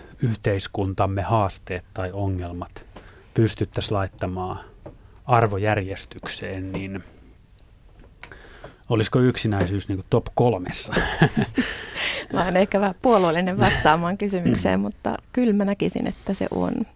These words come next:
Speaker 2: Mitä me tiedetään, että miten tärkeää yhteenkuuluvuus on
Speaker 1: Mm.
Speaker 2: vauvasta vaariin, niin kyllähän se on näin. Että jos, jos se yhteenkuuluvuus häviää tai meidän muista perustarpeista pidetään huolta, niin me tiedetään, että eihän ihminen voi hyvin.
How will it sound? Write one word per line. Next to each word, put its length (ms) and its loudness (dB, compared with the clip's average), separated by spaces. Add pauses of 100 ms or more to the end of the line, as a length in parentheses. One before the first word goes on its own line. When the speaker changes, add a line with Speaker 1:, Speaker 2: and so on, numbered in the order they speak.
Speaker 2:
Mitä 180 2
me 100 2
tiedetään, 640 0
että 240 -8 (600)
miten 140 0
tärkeää 380 2 (120)
yhteenkuuluvuus 1080 0
on 300 0 (240)
Speaker 1:
Mm. 180 0
Speaker 2:
vauvasta 500 2
vaariin, 500 0
niin 100 -2
kyllähän 380 0
se 200 -6
on 160 0 (140)
näin. 220 -4
Että 200 -2
jos, 280 -2
jos 240 -2
se 60 0
yhteenkuuluvuus 840 -2 (460)
häviää 460 2
tai 140 0
meidän 200 2
muista 400 4
perustarpeista 800 0
pidetään 480 0
huolta, 340 0
niin 80 -2
me 80 -2
tiedetään, 340 -2
että 180 -4
eihän 200 2
ihminen 360 -2 (100)
voi 180 0 (100)
hyvin. 340 0